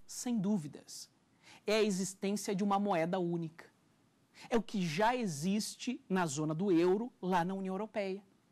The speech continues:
É por isso que a União Europeia, ela é classificada como uma união econômica e monetária. Haja vista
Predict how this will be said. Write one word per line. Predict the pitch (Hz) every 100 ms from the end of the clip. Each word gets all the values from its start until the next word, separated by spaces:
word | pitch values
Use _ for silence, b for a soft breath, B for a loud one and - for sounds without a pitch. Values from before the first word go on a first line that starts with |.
| _ _ B B
É | 269
por | 262 254
isso | 233 370 -
que | -
a | 214
União | 190 196
Europeia, | 165 - 180 240 165 B B
ela | 185 202
é | 196 262
classificada | 233 208 - 180 - 220 226
como | - 202 202
uma | 196
união | 190 175 196 285 - -
econômica | 220 208 185 180 208 214
e |
monetária. | 233 254 277 262 226 233 - - _ _ _
Haja | 180 170 147
vista | 139 190 - -